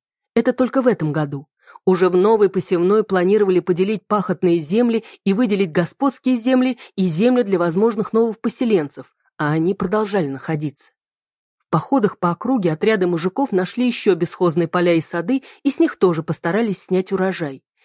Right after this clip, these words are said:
Нил планировал там организовать выселки, поселить желающих. Нил хотел сразу отдать то, что было заготовлено для передачи хозяину, но Кощей пока отказался, наказав хранить до возрождения родового замка.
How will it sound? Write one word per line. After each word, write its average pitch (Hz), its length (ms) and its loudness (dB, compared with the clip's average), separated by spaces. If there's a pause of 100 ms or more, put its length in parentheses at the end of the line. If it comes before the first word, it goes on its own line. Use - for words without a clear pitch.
(260)
Нил 190 280 2
планировал 175 600 0
там 196 220 0
организовать 180 560 0
выселки, 180 600 -4 (160)
поселить 185 400 0
желающих. - 760 -4 (640)
Нил 254 240 4
хотел 240 320 0
сразу 240 380 2
отдать 185 320 0
то, 247 140 2
что - 160 -2
было 185 200 4
заготовлено 190 680 2
для 165 180 -2
передачи 185 480 0
хозяину, 196 600 0 (340)
но 202 120 2
Кощей 285 340 0
пока 254 260 0
отказался, 214 640 0
наказав 165 420 0
хранить 180 420 0
до 175 80 0
возрождения 165 720 0
родового 165 540 0
замка. 156 540 -6